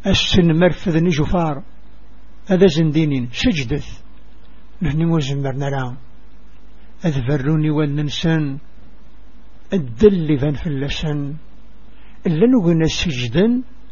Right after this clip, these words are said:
السن ميلا صحان، معناه ذي الدنيث.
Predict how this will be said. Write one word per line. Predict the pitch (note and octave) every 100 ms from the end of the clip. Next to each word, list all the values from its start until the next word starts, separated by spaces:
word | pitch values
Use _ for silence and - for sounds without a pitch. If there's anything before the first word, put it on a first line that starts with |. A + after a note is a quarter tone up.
| - - - - F3+
السن | - - - G#3 F#3+ D#3+
ميلا | E3 C#3+ D#3
صحان، | - - F#3 F3 C#3 A#2 - - - - - -
معناه | D3+ C#3 E3+ F#3+ B2
ذي | C#3 D3
الدنيث. | C3 F3 D#3+ C3 B2